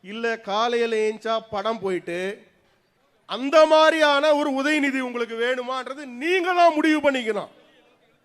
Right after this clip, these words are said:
இனி மக்கள் நடிகை நடிகர்கள் பின்னால போற காலம் போயிடுச்சு.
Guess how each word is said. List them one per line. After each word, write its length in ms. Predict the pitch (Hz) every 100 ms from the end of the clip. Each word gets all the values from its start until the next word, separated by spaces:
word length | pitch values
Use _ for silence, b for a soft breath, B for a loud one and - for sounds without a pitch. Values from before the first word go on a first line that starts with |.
| _ _ _ _ _ _
இனி 180 | 233 247
மக்கள் 500 | 220 320 - 339 330
நடிகை 460 | 285 294 311 311 294
நடிகர்கள் 460 | 269 285 277 262 254
பின்னால 220 | 262 254 -
போற 240 | 254 254
காலம் 380 | 240 247 277 277 277
போயிடுச்சு. 680 | 240 262 247 226 - 311